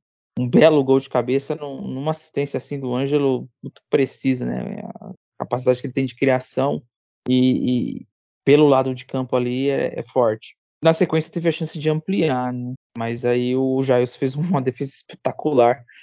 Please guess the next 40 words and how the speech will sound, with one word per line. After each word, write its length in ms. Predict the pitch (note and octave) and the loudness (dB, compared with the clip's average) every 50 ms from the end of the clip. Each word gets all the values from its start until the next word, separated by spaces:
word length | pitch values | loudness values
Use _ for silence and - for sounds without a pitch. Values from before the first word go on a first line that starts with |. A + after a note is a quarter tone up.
| _ _ - - | _ _ -16 -12
É, 260 | G1+ - - - - | -12 -10 -10 -8 -8
o-, 220 | - - - - - _ - | -6 -6 -8 -10 -10 _ -2
tem 100 | A#2+ A#2+ | -2 -2
um 60 | A#2+ | 0
corte 260 | A#2 B2 B2 A#2 - | 2 2 2 2 0
no 80 | B2+ A#2+ | -6 -10
chute 180 | - - - | -10 -12 -12
do 80 | - B2+ | -10 -6
Marcos 240 | A#2+ A#2 A2+ A#2 - | -4 -4 -6 -4 0
Leonardo, 480 | B2+ B2+ A#2+ A#2+ A#2+ A#2+ B2+ C3+ C3+ | 2 2 2 2 0 -4 -4 -2 -4
e 100 | B2+ B2 | -2 -2
aí 100 | A#2+ B2 | -2 -2
depois 280 | B2 B2+ B2 B2 C3 B2+ | -2 -4 -6 -6 -8 -8
ele 80 | A#2+ A#2 | -6 -2
bate 280 | A#2 B2 B2+ - B2+ | -2 -2 -2 -2 -8
de, 220 | B2 B2 B2 B2+ - | -12 -10 -12 -12 -10
de 120 | B2 B2+ | -10 -10
esquerdo, 600 | B2 - - - B2+ B2 B2 B2 C3+ C3+ C3+ - | -12 -12 -10 -4 -2 -2 0 0 0 -4 -2 -4
o 60 | C3 C3+ | -6 -4
Jailson 340 | C3 B2 A#2+ B2 B2 - _ | -4 -4 -4 -4 -8 -10 _
foi, 220 | - C3 C3 B2+ - _ - | -8 -8 -8 -8 -10 _ -2
foi 120 | C3 B2+ | -2 -2
bem 240 | B2+ B2 B2 B2 B2+ | 0 0 -2 -2 0
no 120 | B2+ B2+ | -4 -4
lance 380 | B2 A#2+ A#2+ A#2+ A#2+ A#2+ - B2 | -4 -4 -4 -6 -6 -6 -6 -8
ali. 260 | A#2+ A#2 A#2+ B2+ - _ _ _ _ _ _ _ - | -6 -6 -6 -8 -10 _ _ _ _ _ _ _ -6
Então, 100 | - A2+ | -6 -2
você 60 | A#2 | 0
poderia 220 | B2+ A#2+ A#2 A#2+ | 2 4 4 4
sair 300 | A#2 - A#2+ A#2+ B2+ B2 | 4 4 2 2 2 0
com 220 | - - - B2 B2+ | -4 -8 -6 -4 -2
um 20 | |
resultado 680 | D3+ B2+ A#2+ B2 - - B2 B2 A#2+ B2+ B2+ B2 B2 - _ - - _ - | -2 -2 -4 -4 -2 -2 -2 0 0 -2 -4 -4 -6 -12 _ -20 -20 _ -12
já 440 | B2 B2 A#2+ C3 A#2+ A#2 A#2+ A#2+ A#2 A#2+ _ | -12 -10 -4 -2 -2 0 -2 -4 -8 -14 _
bem 160 | - B2+ B2 B2 | -6 -4 -2 -2
melhor 280 | C3 C3+ C3 B2+ B2 | -2 -2 0 -2 -2
no 80 | B2+ B2+ | -2 -4
primeiro 260 | - C3 C3 B2+ B2+ | -4 -4 -4 -4 -2
tempo, 280 | - C3 C3+ C#3+ - C#3+ | -4 -4 -4 -4 -6 -6
mas, 380 | C#3+ C#3+ D3 D3 D3 - _ | -4 -4 -2 -4 -4 -6 _